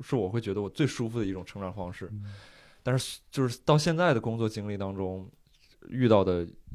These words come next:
Speaker 1: 很少，有，但是很少，而且我之前公司的领导就是他不负责我这块儿，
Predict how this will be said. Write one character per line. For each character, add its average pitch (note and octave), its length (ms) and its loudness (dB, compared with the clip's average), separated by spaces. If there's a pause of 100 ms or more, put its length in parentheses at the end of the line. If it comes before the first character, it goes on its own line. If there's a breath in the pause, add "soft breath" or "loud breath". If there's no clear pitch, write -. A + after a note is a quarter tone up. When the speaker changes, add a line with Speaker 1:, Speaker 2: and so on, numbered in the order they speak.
Speaker 1:
很 G#2+ 200 -4
少， - 360 -2
有， G2+ 420 -2
但 A2 140 -2
是 G#2+ 200 -4 (200)
很 G#2 200 -6
少， A#2+ 180 -6
而 F#2 140 -4
且 G#2 240 -4 (1300 soft breath)
我 G#2+ 340 2
之 B2 140 0
前 A2+ 260 2
公 A#2 140 -2
司 A#2+ 120 -2
的 A#2 80 6
领 G2+ 180 -2
导 F#2 180 4
就 F#2+ 120 -2
是 - 60 -10
他 B2 160 0
不 A2 160 -8
负 F3+ 160 -6
责 G#2+ 140 -4
我 G#2 160 0
这 - 100 -4
块 - 180 -12
儿， - 80 -14